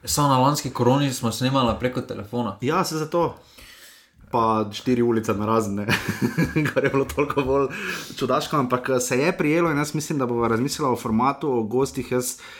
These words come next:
Speaker 2: res želje z drugo sezono, se to ponavljam zdaj že res dolgo, ampak, eh, po vašem odzivu, po vsem, kar ste pomagali, po skupnosti, ki raste,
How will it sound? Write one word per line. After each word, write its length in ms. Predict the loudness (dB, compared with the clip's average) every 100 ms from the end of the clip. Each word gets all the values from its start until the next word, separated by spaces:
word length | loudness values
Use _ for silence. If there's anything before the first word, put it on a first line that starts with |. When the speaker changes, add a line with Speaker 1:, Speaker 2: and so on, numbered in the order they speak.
| -18
Speaker 2:
res 260 | -4 0 0
želje 300 | 2 2 2
z 100 | 0
drugo 240 | 0 2 0
sezono, 340 | 0 0 0
se 120 | 0
to 140 | -4 -4
ponavljam 480 | -2 0 0 -2
zdaj 120 | -2 0
že 140 | 0
res 160 | 0 -2
dolgo, 300 | -2 0 0
ampak, 440 | -2 -4 -6 -4
eh, 360 | -4 -4 -6 -16 -20 -20 -16 -2
po 120 | 0
vašem 360 | 2 0 0 0
odzivu, 400 | 2 2 2 2
po 140 | 0
vsem, 260 | -2 -2 -2
kar 160 | -2
ste 160 | -2 -6
pomagali, 540 | -2 0 2 2 2
po 80 | 0
skupnosti, 540 | -4 -2 -2 0 -2 -4
ki 160 | -2
raste, 400 | 2 2 0 -2